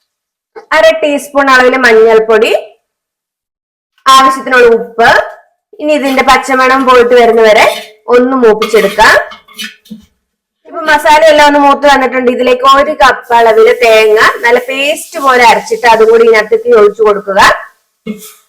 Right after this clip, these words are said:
അതിന്റെ കൂടെ തന്നെ ഒരു മൂന്ന് കുടംപുളി വെള്ളത്തിലിട്ട് വെച്ചിരിക്കുന്നത്, ആ വെള്ളത്തോട് കൂടി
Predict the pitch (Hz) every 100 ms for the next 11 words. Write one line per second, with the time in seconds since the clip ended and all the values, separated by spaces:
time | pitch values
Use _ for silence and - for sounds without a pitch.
0 | _ _ _ _ _ _ _ - 302 320
1 | 330 285 262 247 269 269 285 269 277 285
2 | 294 294 262 240 247 247 247 240 233 247
3 | 247 240 226 220 220 214 226 302 - 233
4 | 247 240 247 269 269 277 247